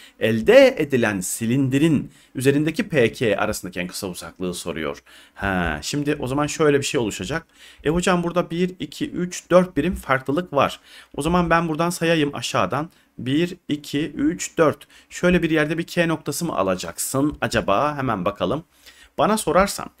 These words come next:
sen bunları birleştirdiğin zaman, bak ben sana güzel bir detay vereceğim. Lütfen burayı kaçırma, çok iyi anla. Silindirin bunları, bu kenarları üst üste gelecekmiş değil mi kıvırdığın zaman?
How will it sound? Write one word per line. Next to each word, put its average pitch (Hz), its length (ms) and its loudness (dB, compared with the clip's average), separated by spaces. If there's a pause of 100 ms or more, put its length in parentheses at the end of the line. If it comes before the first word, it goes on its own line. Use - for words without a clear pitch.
(260)
sen 190 280 2
bunları 127 280 2
birleştirdiğin 117 580 -2
zaman, 92 420 -2
bak - 240 -4
ben 131 120 0
sana 135 240 -4
güzel 131 420 -4
bir 113 80 -6
detay 117 320 0
vereceğim. 101 540 -2
Lütfen 120 360 -6
burayı 107 200 -2
kaçırma, 127 380 -8
çok - 240 -10
iyi 95 100 0
anla. 98 440 -4 (400)
Silindirin 147 800 -2
bunları, 170 400 0 (280)
bu 160 40 -10
kenarları 131 460 2
üst 175 280 -6
üste 117 200 -4
gelecekmiş 82 520 -6
değil 180 160 0
mi 78 140 -6
kıvırdığın 92 500 -2
zaman? 73 320 -6